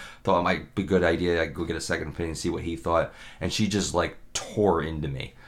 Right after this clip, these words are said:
and just had this nasty, cunty, ooh, maybe I shouldn't say cunt, no, no, fuck that, cunty attitude, and was just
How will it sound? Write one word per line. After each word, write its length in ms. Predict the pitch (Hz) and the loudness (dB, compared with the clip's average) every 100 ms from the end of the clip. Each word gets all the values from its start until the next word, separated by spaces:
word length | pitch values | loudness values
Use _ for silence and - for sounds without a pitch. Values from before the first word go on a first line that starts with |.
| - - | -16 -4
and 120 | 92 | 0
just 160 | 95 | 2
had 200 | 98 85 | 4 2
this 160 | 85 - | 2 -4
nasty, 800 | 80 82 85 87 - 95 87 87 - - | -2 4 4 4 2 0 0 -2 -10 -10
cunty, 680 | - 80 82 - 85 73 | -8 -4 -4 -4 -4 -4
ooh, 240 | 78 82 - | -2 -2 -2
maybe 240 | - 92 87 | -2 2 2
I 60 | |
shouldn't 240 | - 80 71 | 0 -6 -6
say 120 | 73 | -8
cunt, 180 | - - | -6 2
no, 180 | 85 - | 2 6
no, 220 | 226 220 | 8 10
fuck 240 | - - | 10 10
that, 200 | - 67 - - - | 6 -2 -8 -18 -14
cunty 400 | - 143 135 147 135 | 0 4 4 4 6
attitude, 600 | 95 90 - 85 76 - - - - - | 8 8 4 -2 -2 -4 -10 -16 -16 0
and 160 | 107 | 4
was 140 | 107 98 | 4 4
just 200 | 104 78 | 2 2